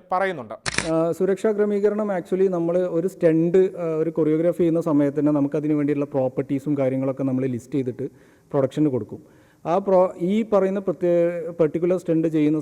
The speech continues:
Speaker 2: സമയത്ത് അവിടെ അനിവാര്യമായിട്ട് ആവശ്യമുണ്ടെന്ന് തോന്നുന്ന സാധനങ്ങൾ അവിടെ കൃത്യമായിട്ട് ബെഡ് പ്ലേസ് ചെയ്യുക എന്നുള്ളതാണ്. ആ ബെഡിലോട്ട് ചാടുക എന്ന് പറഞ്ഞാൽ ഒരു ഫൈവ് ഫീറ്റിൽ എന്ന് പറഞ്ഞിട്ടുണ്ടെന്നുണ്ടെങ്കിൽ അതൊരു ഈ എല്ലാവർക്കും അതൊരു ഈസി ജമ്പ് അല്ല,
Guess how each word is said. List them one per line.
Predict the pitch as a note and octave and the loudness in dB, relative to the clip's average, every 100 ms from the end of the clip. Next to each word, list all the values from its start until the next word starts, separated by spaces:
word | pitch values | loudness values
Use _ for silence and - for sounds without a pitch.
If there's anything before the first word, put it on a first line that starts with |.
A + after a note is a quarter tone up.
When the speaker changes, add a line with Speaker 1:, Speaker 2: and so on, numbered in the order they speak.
| D3+ | 0
Speaker 2:
സമയത്ത് | C#3 C#3 C#3 D#3 D3+ | 0 0 -2 -4 -4
അവിടെ | C#3+ D#3 C#3+ | -2 -2 0
അനിവാര്യമായിട്ട് | D3 D3+ D#3+ D#3 D3+ D3+ C#3 | 0 0 0 -2 -2 -2 -2
ആവശ്യമുണ്ടെന്ന് | C#3+ D#3 D3 C#3+ D3 D3+ | -2 -2 0 0 -2 -2
തോന്നുന്ന | C#3 C#3 C#3+ D3 | -2 0 -2 -2
സാധനങ്ങൾ | C#3 B2+ C3 C3+ D#3 C#3+ | -4 -4 -4 -6 -6 -8
അവിടെ | C3 C#3+ | -8 -8
കൃത്യമായിട്ട് | C#3+ D3+ D3 D3 D#3 C3+ | -8 -2 0 0 0 -2
ബെഡ് | C3 D3+ D#3+ | 0 -2 0
പ്ലേസ് | D3 C#3 | 0 0
ചെയ്യുക | D#3 C#3+ | 0 0
എന്നുള്ളതാണ്. | B2+ A#2 G#2+ G2+ - - - - | -2 -4 -8 -10 -16 -20 -20 -4
ആ | F#3 | 2
ബെഡിലോട്ട് | F#3 F3 F#3+ G3 G3 | 2 4 4 2 4
ചാടുക | F3+ F3 | 4 4
എന്ന് | F#3 | 2
പറഞ്ഞാൽ | F3 F3 | 2 0
ഒരു | F3 F3 | 0 0
ഫൈവ് | D#3 E3 | 0 0
ഫീറ്റിൽ | F3+ F3+ F#3 F#3+ | -2 -2 0 0
എന്ന് | G3 | 0
പറഞ്ഞിട്ടുണ്ടെന്നുണ്ടെങ്കിൽ | F#3+ F3+ F3+ F#3 F3+ F3+ F3 | -2 -2 -4 -4 -4 -2 0
അതൊരു | E3 F3 F3+ - - - - D#3 | 2 0 -2 -10 -20 -12 0 2
ഈ | D#3+ - - - - - C3+ | 2 -2 -12 -20 -20 -4 2
എല്ലാവർക്കും | C#3+ E3 G3 | 4 4 4
അതൊരു | G3 F#3+ | 2 2
ഈസി | E3+ F#3+ | 0 -2
ജമ്പ് | F#3+ F3+ | 0 2
അല്ല, | D#3+ | 2